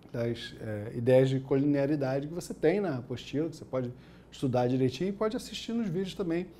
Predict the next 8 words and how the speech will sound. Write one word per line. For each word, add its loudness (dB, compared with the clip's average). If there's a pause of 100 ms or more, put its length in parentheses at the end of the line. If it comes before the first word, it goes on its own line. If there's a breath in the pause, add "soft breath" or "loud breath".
(540 loud breath)
é, -4
do, 2
do 0
canal 2
do, -2
do, -2
do -4
pique -2